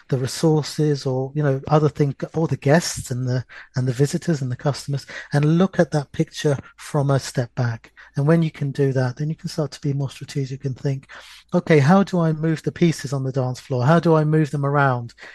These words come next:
Instead of being in it, you're above it, looking down on it. So I think that's the big piece, but it's also, ironically, the hardest piece to, to do. You know, we're, we're in our own businesses too. When do we get the chance to zoom out? Um, I have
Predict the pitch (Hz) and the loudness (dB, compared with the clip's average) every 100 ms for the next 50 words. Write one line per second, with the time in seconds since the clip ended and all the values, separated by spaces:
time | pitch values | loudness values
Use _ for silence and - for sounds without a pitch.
0 | - - 143 165 147 147 139 143 - 156 | -14 -8 -2 0 2 2 2 0 0 0
1 | 135 117 - - _ - 143 131 123 135 | 0 -4 -10 -20 _ -4 0 0 0 0
2 | 120 123 131 127 - 123 127 131 123 120 | 0 -2 -6 -8 -8 -4 -2 -2 -4 -8
3 | 117 147 131 151 131 - - - - 139 | -8 -2 0 0 -2 -4 -18 -14 -8 0
4 | 151 131 - - 123 127 - - 127 - | 2 2 -4 -8 -4 -4 -6 -4 -4 -4
5 | - 135 - 170 165 - 131 135 143 135 | -6 -6 -2 -2 -2 0 -2 0 -2 -4
6 | - 139 - - 151 139 175 165 156 - | -4 -6 -6 -2 0 2 0 2 -2 -4
7 | - 170 - - 170 160 - 160 156 175 | -4 -4 -2 0 0 0 -2 0 4 4
8 | 135 117 - - - 170 151 151 170 160 | 2 -2 -10 -20 -8 -2 2 6 6 6
9 | 151 156 165 151 135 135 135 160 147 135 | 2 2 4 4 0 -2 -2 -4 -4 -6
10 | 139 127 127 - 143 135 160 156 160 175 | -6 -8 -10 -6 -4 0 0 2 0 0
11 | 127 127 - 123 113 - 117 135 127 123 | -2 -6 -8 -8 -6 -8 -6 -4 -2 0
12 | 123 120 - - - - - - 131 123 | 0 -2 -10 -20 -18 -18 -18 0 2 4
13 | 139 143 151 | 4 6 4